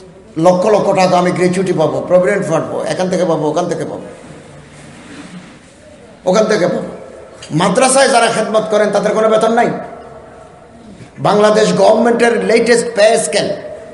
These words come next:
সর্ব, একেবারে সর্বশেষ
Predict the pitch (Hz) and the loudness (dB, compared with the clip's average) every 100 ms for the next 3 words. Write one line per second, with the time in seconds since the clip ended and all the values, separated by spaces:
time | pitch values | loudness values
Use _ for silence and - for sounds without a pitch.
0 | - 196 196 196 185 - - - - - | -2 0 2 2 2 0 -6 -14 -18 -20
1 | - - - 147 185 175 170 151 190 190 | -20 -20 -12 -8 -2 0 0 0 -2 0
2 | 190 - 214 | 0 2 2